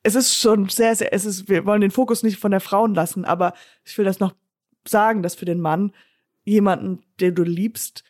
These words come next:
zehn Stunden oder acht Stunden oder fünfzehn Stunden,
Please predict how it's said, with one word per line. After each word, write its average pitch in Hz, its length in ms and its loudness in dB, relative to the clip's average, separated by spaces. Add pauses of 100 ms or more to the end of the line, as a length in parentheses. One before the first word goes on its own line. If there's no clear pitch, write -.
(240)
zehn 208 260 2
Stunden 196 400 -4
oder 165 220 -6
acht 147 180 -4
Stunden 190 200 -2
oder 175 340 2
fünfzehn 254 420 0
Stunden, 175 480 -8